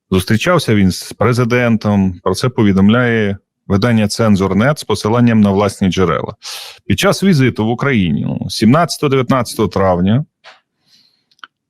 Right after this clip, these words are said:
а, він зустрічався з Зеленським, Єрмаком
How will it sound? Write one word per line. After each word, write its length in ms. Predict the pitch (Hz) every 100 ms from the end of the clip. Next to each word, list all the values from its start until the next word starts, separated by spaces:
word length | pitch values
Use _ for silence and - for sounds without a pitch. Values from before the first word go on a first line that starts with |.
| _
а, 500 | - 107 104 104 104
він 160 | 120
зустрічався 680 | 127 123 - 117 127 110 117
з 40 |
Зеленським, 540 | 98 107 120 160 - 160
Єрмаком 540 | 123 110 98 147 147